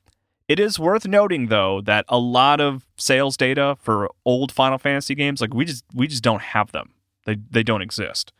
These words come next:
So it's hard to put too much weight on that number, but it's, it's still impressive. It is no doubt impressive. Call of Duty Modern Warfare was number two,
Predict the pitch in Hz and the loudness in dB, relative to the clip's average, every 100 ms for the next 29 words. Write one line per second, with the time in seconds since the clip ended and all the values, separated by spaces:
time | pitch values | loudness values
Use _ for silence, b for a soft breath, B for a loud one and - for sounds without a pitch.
0 | _ _ 123 120 - 151 143 - - 131 | _ _ 0 0 4 4 4 2 -4 -6
1 | - - - 180 220 240 233 165 208 226 | -6 -10 -6 -2 0 0 0 -2 -2 -2
2 | - _ 196 214 220 220 233 233 143 131 | -8 _ -2 0 2 2 2 2 2 2
3 | B B B B 156 - - _ - 190 | B B B B -2 -2 -10 _ 0 0
4 | - 269 208 - 127 - 87 95 107 107 | 4 4 4 2 0 0 -4 -2 -2 -2
5 | 107 135 175 143 131 104 104 101 - - | 0 2 4 4 2 0 -4 -4 -4 -8
6 | - _ _ _ _ _ _ _ _ _ | -16 _ _ _ _ _ _ _ _ _
7 | _ _ _ _ _ _ _ _ - 170 | _ _ _ _ _ _ _ _ 0 4
8 | 180 170 175 180 143 135 147 135 123 131 | 4 2 -2 -2 2 4 2 -2 0 0
9 | - 135 143 110 117 135 - 90 127 | 0 0 -2 -2 -2 -4 -4 -2 -4